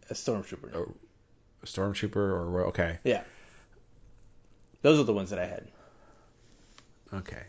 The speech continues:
Speaker 2: yeah, me too. But that was already, 'cause that came out, like, in ninety-four, ninety-five. So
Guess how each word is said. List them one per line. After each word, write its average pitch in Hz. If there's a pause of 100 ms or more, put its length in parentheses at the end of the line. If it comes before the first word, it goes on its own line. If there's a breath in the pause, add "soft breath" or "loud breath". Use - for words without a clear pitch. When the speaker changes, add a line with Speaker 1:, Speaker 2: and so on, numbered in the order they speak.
Speaker 2:
yeah, 78
me 143
too. 90 (340 loud breath)
But 120
that 214
was 226
already, 151 (580)
'cause -
that 139
came 262
out, 143 (480)
like, -
in 95
ninety-four, 127
ninety-five. 104
So 101